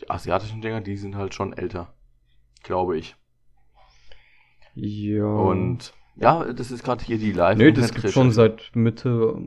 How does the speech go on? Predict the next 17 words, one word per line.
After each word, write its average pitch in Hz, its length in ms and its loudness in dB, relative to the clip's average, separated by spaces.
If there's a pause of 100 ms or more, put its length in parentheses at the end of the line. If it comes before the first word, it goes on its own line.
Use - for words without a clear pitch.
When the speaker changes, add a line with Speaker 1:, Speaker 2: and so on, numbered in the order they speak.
(120)
Speaker 2:
achtziger 110 480 -4
Jahre 131 600 -2 (120)
in 117 120 -6
Taiwan 156 380 -2
erfunden. 113 540 -4 (320)
Speaker 1:
Ja, 117 120 6
aber 117 140 6
ich 92 100 -6
frag - 140 2
mich 101 100 -4
halt, 92 160 0
wann, 98 540 -6
äh, - 240 -8
keine 123 280 -2
Ahnung, 123 180 0
ich, 113 120 -10 (320)
äh, 113 60 0